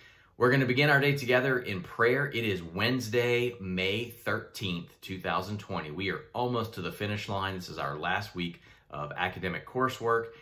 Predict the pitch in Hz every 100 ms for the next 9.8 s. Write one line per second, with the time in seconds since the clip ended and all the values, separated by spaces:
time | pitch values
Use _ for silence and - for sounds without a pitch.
0 | - - - 90 87 82 - 82 - 101
1 | 98 92 - 85 76 71 - - 98 98
2 | 85 90 90 - - 90 80 - - 82
3 | 90 113 143 143 - - - 78 67 76
4 | - 101 104 - 98 101 92 - 98 90
5 | 87 - 78 71 - - 117 131 139 -
6 | - - - - 90 113 139 - 98 90
7 | 92 90 90 87 87 78 85 85 90 85
8 | 80 76 73 87 85 80 76 71 90 95
9 | 101 95 - 95 90 85 85 80